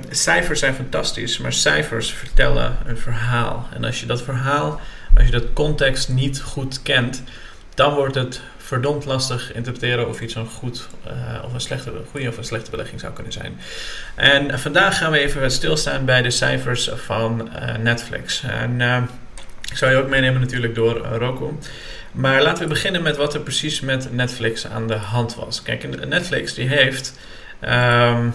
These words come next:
laten we dit even openen bij Statista. Kijk, Netflix die heeft, eh, vorige, vorig kwartaal, ehm, eh, in Q twee en Q drie en Q één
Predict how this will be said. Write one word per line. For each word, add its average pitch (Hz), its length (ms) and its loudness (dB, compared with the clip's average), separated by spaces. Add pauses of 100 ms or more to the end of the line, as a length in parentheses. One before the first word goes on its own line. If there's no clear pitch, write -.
(280)
laten 117 240 -6
we 123 60 -2
dit 127 100 -4
even 120 380 -2
openen 120 360 -2
bij 110 140 0
Statista. - 600 -2
Kijk, 131 180 -8
Netflix 156 400 -2
die 143 120 -2
heeft, 143 280 -2
eh, 131 80 0
vorige, 135 640 0 (440)
vorig 139 180 -2
kwartaal, 139 480 0
ehm, 117 520 0 (280)
eh, 53 920 -2
in 127 100 -4
Q 131 180 -4
twee 156 340 6 (1040)
en 135 380 -2
Q - 60 -10 (640)
drie 156 320 2
en 131 140 10
Q - 80 8
één 147 380 8